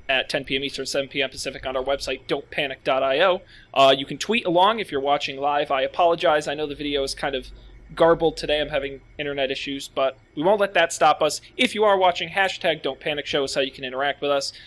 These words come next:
Uh, and, of course, get the episodes after the fact on iTunes, Stitcher, R S S,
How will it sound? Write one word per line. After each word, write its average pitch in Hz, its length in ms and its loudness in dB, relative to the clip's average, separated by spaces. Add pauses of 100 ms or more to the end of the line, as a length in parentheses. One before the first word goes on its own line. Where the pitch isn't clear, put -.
(220)
Uh, 135 260 6
and, 147 80 -4
of - 80 -10
course, 139 180 2
get - 140 -4
the 143 100 2
episodes 131 260 -2
after 175 200 6
the 147 60 -6
fact 143 240 6
on 135 100 4
iTunes, 165 400 2
Stitcher, 147 420 0
R 156 160 10
S 143 160 4
S, 139 240 4